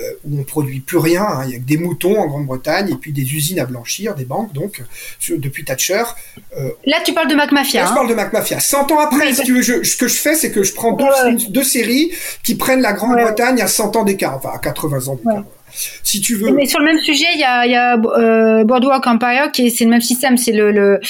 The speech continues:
Speaker 2: le, le, l'argent, euh, enfin le, le sy-, le système politico-financier, euh, qui, qui, qui amène, euh, enfin qui, qui est, euh, à la base du crime organisé.
Speaker 1: Euh, dans Boardwalk Empire, c'est la loi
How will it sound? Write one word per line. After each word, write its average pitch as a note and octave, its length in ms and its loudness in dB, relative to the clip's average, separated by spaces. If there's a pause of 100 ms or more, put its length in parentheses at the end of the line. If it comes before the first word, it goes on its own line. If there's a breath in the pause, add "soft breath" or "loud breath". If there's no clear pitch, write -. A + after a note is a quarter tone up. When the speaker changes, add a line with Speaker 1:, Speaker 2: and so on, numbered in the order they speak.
(300 loud breath)
Speaker 2:
le, G3 400 4
le, F#3+ 680 -2
l'argent, B3+ 760 2
euh, G3+ 200 4
enfin G#3 200 0
le, G#3 140 4
le G#3 160 4
sy-, G#3 160 -2
le A#3 100 4
système B3 380 2
politico-financier, B3+ 1300 2
euh, G3+ 300 2
qui, G3+ 320 -4
qui, G3 380 -2
qui - 160 -2
amène, A3+ 280 4
euh, G3 220 2
enfin F#3+ 200 -2
qui, F3 400 -6
qui F#3 240 -2
est, F3 60 0
euh, E3 220 0
à - 140 -4
la F#3 100 0
base A#3+ 180 2
du G#3 60 -2
crime G#3 200 0
organisé. F#3+ 340 0
Speaker 1:
Euh, A3+ 500 4
dans C4+ 320 2
Boardwalk C4 420 2
Empire, C4 340 0
c'est - 180 0
la E3 100 0
loi E3 500 2